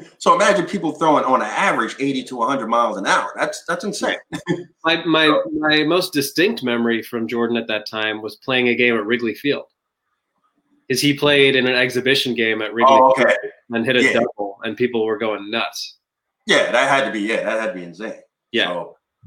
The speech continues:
Speaker 1: yeah, Jordan, like, playing, yeah, Jordan doing anything into, like, yeah, reserves, like, all the, all the praise. So, um, yeah,
Speaker 2: But
Speaker 1: Jordan
Speaker 2: I,
Speaker 1: goes
Speaker 2: I do, I,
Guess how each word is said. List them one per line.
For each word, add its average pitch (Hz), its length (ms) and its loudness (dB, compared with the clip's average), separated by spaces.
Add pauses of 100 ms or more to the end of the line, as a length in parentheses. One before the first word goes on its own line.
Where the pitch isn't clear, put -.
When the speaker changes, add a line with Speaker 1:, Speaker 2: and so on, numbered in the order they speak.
(180)
Speaker 1:
yeah, 90 240 -4
Jordan, 104 400 0
like, 95 260 0
playing, 110 360 2
yeah, 98 320 0
Jordan 147 320 4
doing 127 200 4
anything 101 640 0
into, 98 220 -10
like, 90 280 -6 (100)
yeah, 98 140 -4
reserves, 87 760 -8
like, 92 320 -8
all 90 220 -4
the, 82 200 -4 (580)
all 95 160 4
the - 80 2
praise. 92 460 0 (640)
So, 104 360 6
um, 95 420 6 (200)
yeah, 117 140 2
Speaker 2:
But - 80 2
Speaker 1:
Jordan - 300 6
Speaker 2:
I, - 60 6
Speaker 1:
goes - 140 6
Speaker 2:
I 233 40 0
do, 214 180 6
I, 196 60 2